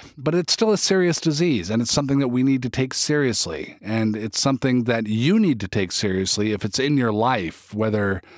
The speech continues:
it's affecting you or someone around you. The good news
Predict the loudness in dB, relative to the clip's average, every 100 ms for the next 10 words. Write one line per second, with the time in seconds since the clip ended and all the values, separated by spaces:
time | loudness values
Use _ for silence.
0 | -20 -14 -8 -6 -2 -2 0 0 2 2
1 | 4 2 0 0 0 0 0 0 2 2
2 | 2 2 0 -2 -14 -20 -20 -12 -6 0
3 | 2 2 4 4 4 2